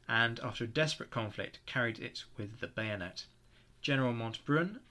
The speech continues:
at the head of the French cavalry, vigorously attacked the right of our army, but he was received with much steadiness by our seventh Division, which, though it fought in line, repulsed the efforts made to break it and drove back the cavalry in confusion.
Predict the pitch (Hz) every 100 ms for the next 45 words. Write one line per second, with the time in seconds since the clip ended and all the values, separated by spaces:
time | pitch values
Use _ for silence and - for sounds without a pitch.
0 | - - - - 113 104 - 117 101 101
1 | - 123 120 139 123 123 123 120 - -
2 | _ - 170 180 160 151 131 - 123 127
3 | - 110 107 104 104 98 - 117 107 98
4 | - _ _ _ - 139 165 165 151 185
5 | 175 170 165 139 131 - - 131 113 95
6 | - - 107 107 - 117 101 - 107 113
7 | 110 92 107 - 127 127 - - - -
8 | 101 - - 101 107 107 120 117 110 -
9 | - - 139 - 170 147 147 120 - -
10 | 110 101 92 - 113 117 107 - 101 -
11 | - - - - 120 110 117 104 107 -
12 | - 113 117 101 101 98 104 101 104 95
13 | - 131 117 104